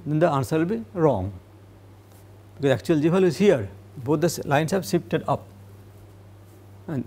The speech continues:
that can be understood from this sort of analysis.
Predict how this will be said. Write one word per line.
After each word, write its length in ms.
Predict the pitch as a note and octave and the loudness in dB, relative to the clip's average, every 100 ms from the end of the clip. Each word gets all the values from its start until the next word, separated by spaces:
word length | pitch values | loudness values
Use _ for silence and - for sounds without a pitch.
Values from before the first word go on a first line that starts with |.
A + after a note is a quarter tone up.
| - C3+ | -10 0
that 260 | C#3+ D3 | 0 0
can 220 | - D3 D3 | -6 -4 -2
be 100 | E3 | -2
understood 460 | C#3 C#3 - F3+ | 0 -2 -2 -4
from 240 | F3 D#3 C#3 | -2 -6 -4
this 120 | A2+ | -4
sort 160 | D#3 - | -4 -8
of 60 | |
analysis. 420 | A#2+ G#2 G2+ - | -6 -6 -6 -10